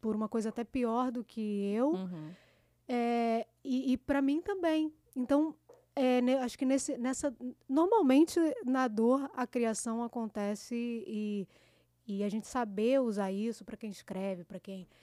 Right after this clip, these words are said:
Speaker 1: atua, enfim, pra quem cria, eu acho bem, bem interessante, assim, a gente precisa
Speaker 2: Funciona.
Speaker 1: olhar pra ela. É, a gente precisa olhar pra ela, assim.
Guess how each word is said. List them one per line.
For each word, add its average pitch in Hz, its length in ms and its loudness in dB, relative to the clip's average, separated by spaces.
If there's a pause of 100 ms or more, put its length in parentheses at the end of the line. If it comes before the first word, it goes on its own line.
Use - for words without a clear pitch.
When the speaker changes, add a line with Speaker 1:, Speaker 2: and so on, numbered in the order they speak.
(380)
Speaker 1:
atua, 180 800 -8
enfim, 220 300 -6
pra 214 160 -6
quem 302 200 2
cria, 277 640 2
eu 330 100 0
acho 285 540 -2
bem, 254 500 -4 (520)
bem 233 280 -2
interessante, 247 760 -6
assim, 175 140 -12
a 185 40 -6
gente 165 120 -12
precisa 269 380 0
Speaker 2:
Funciona. 277 160 8
Speaker 1:
olhar 240 220 6
pra 240 160 6
ela. 196 500 0
É, 269 240 0
a 269 80 0
gente 277 140 -2
precisa - 240 -2
olhar 311 180 2
pra 214 180 -8
ela, 175 260 -12
assim. 170 300 -20